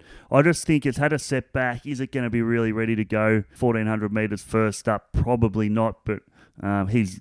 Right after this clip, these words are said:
definitely the class runner in the race. I think Private Eye, he's probably a dry tracker these days and, uh, needs those conditions to really show its best. Mizzou,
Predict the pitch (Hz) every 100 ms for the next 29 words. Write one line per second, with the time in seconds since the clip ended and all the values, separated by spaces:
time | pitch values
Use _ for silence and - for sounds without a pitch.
0 | _ - 117 - 104 95 - 107 104 -
1 | 107 107 104 104 101 107 110 - - -
2 | - 131 131 - 127 113 107 110 117 117
3 | 110 107 _ - - - 147 120 104 120
4 | 113 - 117 110 110 110 104 - 107 110
5 | 104 101 101 104 - 110 98 101 107 101
6 | 107 101 - 98 101 104 95 101 98 101
7 | 101 - 101 98 - 110 104 - - -
8 | _ _ _ 127 123 107 131 151 147 139